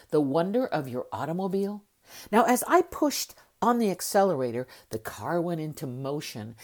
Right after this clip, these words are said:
and I realized the car was in its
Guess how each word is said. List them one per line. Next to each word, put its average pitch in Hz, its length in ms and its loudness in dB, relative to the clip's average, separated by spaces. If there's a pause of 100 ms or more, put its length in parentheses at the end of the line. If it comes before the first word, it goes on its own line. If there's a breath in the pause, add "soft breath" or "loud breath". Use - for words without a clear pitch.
(160 loud breath)
and 160 120 0
I 302 260 0
realized 175 920 -2 (240 loud breath)
the 220 80 -2
car 320 360 0
was 214 300 0
in 196 160 -2
its 262 320 -4